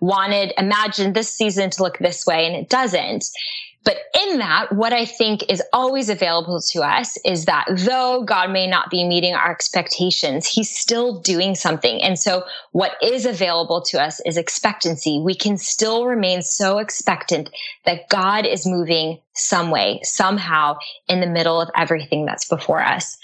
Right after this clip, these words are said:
So I think the big thing I would say to someone in that season, which I resonate with and so many of us do, because we're all living it in some way. We're all living in the tension of what isn't. We're all waiting, hoping, dreaming for when something might change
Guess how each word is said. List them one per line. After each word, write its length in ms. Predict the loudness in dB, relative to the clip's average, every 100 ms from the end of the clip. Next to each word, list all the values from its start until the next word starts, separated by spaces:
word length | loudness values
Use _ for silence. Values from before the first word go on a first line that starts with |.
| -20 -20 -4
So 120 | -2 2
I 40 |
think 260 | 2 2 0
the 80 |
big 260 | 0 0 0
thing 240 | 0 2
I 80 | 2
would 160 | 2 0
say 500 | 0 2 2 0 -2 -6 -2
to 160 | -2
someone 580 | 0 0 2 2 2 2
in 160 | 2 2
that 180 | 0 0
season, 300 | 0 2 2
which 140 | 0 2
I 180 | 2 2
resonate 420 | 2 0 0 0
with 160 | 0
and 140 | 0 0
so 240 | 0 2
many 220 | 2 2
of 80 | 2
us 200 | 0 0 0
do, 120 | 0
because 280 | 0 0 0
we're 120 | 2
all 200 | 2 0
living 300 | 0 0 0
it 80 | -2
in 100 | -2
some 240 | 0 0
way. 140 | 2 0
We're 180 | 0 2
all 320 | 2 2 0
living 260 | 0 0
in 80 | 0
the 60 | 0
tension 380 | 0 0 0 0
of 120 | 2
what 260 | 0 0 -6 -16 -18 _
isn't. 460 | -2 0 -2 0 0
We're 100 | 2
all 220 | 2 0
waiting, 480 | 2 2 2 0 0
hoping, 600 | -2 0 0 2 0 -2 -6 -14 -14 -16 -20 _ _ -6
dreaming 520 | -2 0 2 0 0 -2
for 100 | 0
when 240 | 0 0
something 480 | 0 -2 0 -2 2
might 220 | 0 0
change 560 | -2 0 0 0 -2